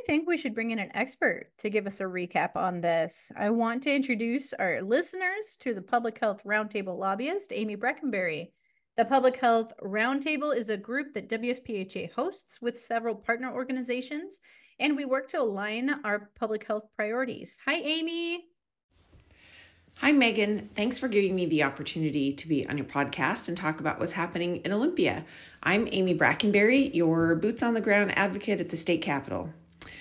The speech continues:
Speaker 2: So the Washington legislature wasted no time getting down to business last week, the first week of the session.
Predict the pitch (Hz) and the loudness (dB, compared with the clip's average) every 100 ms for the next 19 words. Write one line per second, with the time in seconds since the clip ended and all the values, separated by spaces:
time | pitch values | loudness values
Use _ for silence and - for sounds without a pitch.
0 | - - - - - - - 254 254 330 | -16 -18 -20 -20 -20 -4 2 8 8 8
1 | - 392 320 214 190 185 175 160 160 160 | 6 6 6 6 4 4 4 4 4 4
2 | 165 - 196 185 202 196 165 175 165 160 | 4 2 2 2 2 2 2 2 2 4
3 | 165 165 151 147 151 165 160 143 139 135 | 4 4 2 0 0 2 2 2 -2 -2
4 | 127 160 - 107 120 - 180 - 196 - | -2 -4 -2 -2 -2 -4 -4 0 0 4
5 | 156 151 147 139 143 - 127 - - - | 4 4 0 -4 -2 0 0 -2 -4 -4